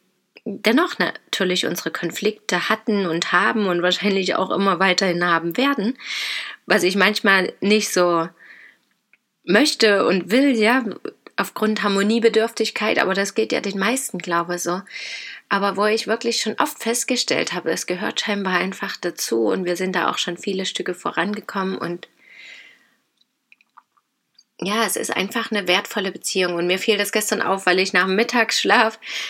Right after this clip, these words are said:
so einem, ja, so einen komischen Traum hatte, wo ich eben auch das Gefühl hatte, es wäre irgendwas passiert mit ihm und das war, hat mich ganz schön zu Boden gerissen und damit musste ich erst mal zurechtkommen und dann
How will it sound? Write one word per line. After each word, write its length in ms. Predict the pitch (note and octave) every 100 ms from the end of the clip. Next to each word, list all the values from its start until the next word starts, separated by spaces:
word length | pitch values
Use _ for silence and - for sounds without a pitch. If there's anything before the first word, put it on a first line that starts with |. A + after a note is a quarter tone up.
| - -
so 140 | F3+
einem, 360 | G#3 G3 G3 - _ _ _ _ _ _ _ _ _ _ _ _ _ _ _ _ _ _ _ _ -
ja, 200 | F#3 F#3+
so 120 | F#3+
einen 140 | F3
komischen 460 | - A#3 C4 C4 F#3+
Traum 460 | - D3+ A3+ A#3+
hatte, 340 | F3+ E3+ E3 D3+
wo 160 | D3+
ich 180 | D#3+ -
eben 240 | E3+ E3 -
auch 160 | F#3
das 200 | - F3+
Gefühl 360 | - - F#3 F3+
hatte, 180 | F3 E3
es 200 | D#3+ E3
wäre 300 | F3 E3 -
irgendwas 440 | F#3+ F3+ F3+ -
passiert 540 | - - - A3+ B3
mit 260 | D3+ C#3+ -
ihm 220 | C#3 D3+
und 180 | - D#3
das 220 | E3 -
war, 260 | D3+ - - - - - - - -
hat 180 | G3+ A#3
mich 180 | G#3+
ganz 220 | - E3+ -
schön 320 | C4 B3 A#3+ - - - -
zu 160 | -
Boden 360 | D3+ G#3 E4 E3
gerissen 520 | - - E3 - F#3
und 160 | E3+ F3
damit 240 | F3+ F3+
musste 280 | F#3 A#3+ -
ich 100 | A#3
erst 240 | - G#3+
mal 180 | A3+ G#3+
zurechtkommen 720 | - F3 G3+ C#4+ - F3+ E3+
und 80 | E3+
dann 240 | F#3 F#3